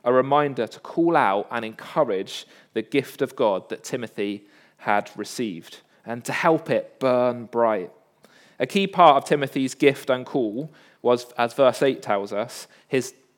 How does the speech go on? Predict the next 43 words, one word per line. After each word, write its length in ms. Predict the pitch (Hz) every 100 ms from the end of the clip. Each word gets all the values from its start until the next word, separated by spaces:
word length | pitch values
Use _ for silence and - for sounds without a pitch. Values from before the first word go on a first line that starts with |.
| -
testimony 520 | 165 151 - 139 156
about 240 | 156 135
our 140 | 135 127
Lord 380 | 131 143 202 -
and 160 | 123
sharing 380 | 117 131 120 117
that, 320 | 113 131 151 - - _ -
and 180 | 127 135
his 160 | 151
willingness 720 | 139 160 185 165 107 98 - -
to 120 | -
suffer 640 | - 170 143 - 92 113 - _ _
for 140 | -
the 80 | 117
gospel. 500 | 113 127 - - 65 - _ _ _ _ _ _
Timothy 400 | - 160 160 139
was 180 | 131 -
called 300 | - 131 127
to 100 | 117
teach 440 | - 156 147 -
the 100 | 151
believers 680 | 147 135 123 104 90 101 - - -
how 260 | - 139 139
to 160 | - 139
live 440 | 131 107 107 - _ _ -
the 100 | 120
way 200 | 120 110
of 100 | 107
Jesus, 680 | 120 113 101 82 - - - _
and 320 | 165 147 113
he 80 | 120
was 160 | 127 131
also 280 | 165 160 113
called 360 | - 92 98
to 80 | -
do 160 | 120 127
the 100 | 127
work 300 | 113 110 -
of 60 |
an 80 | 120
evangelist, 540 | 120 156 151 104 95
someone 360 | - 123 120 120
that 120 | 123